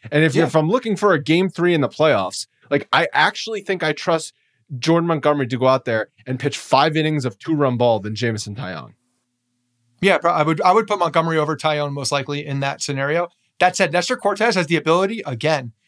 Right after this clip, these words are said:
Speaker 2: to, to come in at any point, too. I, if, if Nestor Cortes, if, if, if Severi-, Severino has the ability to dominate at any point, he does. He has the ability to dominate. That's why I like that, even, even right now. And if he doesn't, guess who could be there? Nestor. Throw him
Speaker 1: Okay.
Speaker 2: in.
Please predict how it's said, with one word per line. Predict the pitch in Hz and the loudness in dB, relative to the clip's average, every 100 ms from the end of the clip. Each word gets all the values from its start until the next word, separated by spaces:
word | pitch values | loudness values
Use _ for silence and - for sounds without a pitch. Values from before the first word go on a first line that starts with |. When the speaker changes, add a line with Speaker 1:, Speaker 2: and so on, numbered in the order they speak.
| _ - | _ -4
Speaker 2:
to, | 156 117 | -4 -2
to | - 156 131 - | 0 0 0 -2
come | 180 185 | 2 2
in | 175 | 2
at | 147 | 2
any | 151 165 147 | 2 0 -4
point, | - 165 127 | -2 -4 -2
too. | - 160 - _ _ _ _ | -4 -4 -6 _ _ _ _
I, | 170 175 _ _ _ _ | -2 -2 _ _ _ _
if, | 165 143 | -4 -2
if | 180 147 | -2 2
Nestor | 190 226 | 0 0
Cortes, | - 190 190 190 185 190 | 0 0 2 0 0 -4
if, | 170 | -6
if, | 180 - - | -6 -10 -4
if | 160 | -4
Severi-, | - 208 214 190 190 | 0 0 0 -2 0
Severino | 240 262 302 262 | 0 2 2 2
has | 233 | 4
the | 190 | 2
ability | 180 180 175 | 2 0 0
to | |
dominate | 139 143 147 143 160 175 - | 0 0 0 -2 -6 -8 -2
at | 156 | 2
any | 156 156 | 2 0
point, | 127 123 113 | -4 -10 -14
he | - 147 | -10 -4
does. | 139 - | -4 -4
He | - | -4
has | 156 | -2
the | 151 | 0
ability | 175 180 160 | 2 2 0
to | |
dominate. | 147 139 127 139 | -2 -2 -2 -2
That's | 156 156 | -2 2
why | 160 | 0
I | 156 | 0
like | 147 139 135 | -2 -6 -4
that, | 139 - _ _ _ _ | -4 -4 _ _ _ _
even, | 175 185 180 170 | 0 2 2 0
even | 175 175 147 - | 0 0 -2 0
right | 156 151 | 0 2
now. | 139 127 - | -2 -4 -2
And | 160 | 0
if | 165 | 0
he | 175 | 0
doesn't, | 147 156 196 247 _ _ _ _ | 0 0 0 -4 _ _ _ _
guess | - 190 | -4 -2
who | 208 | -2
could | 202 196 | -2 -4
be | 202 | -4
there? | 185 131 117 | -4 -6 -4
Nestor. | 139 196 190 143 120 _ _ | 0 2 0 -8 -12 _ _
Throw | 196 196 | 0 2
him | 196 | 2
Speaker 1:
Okay. | 196 | 0
Speaker 2:
in. | 123 | -2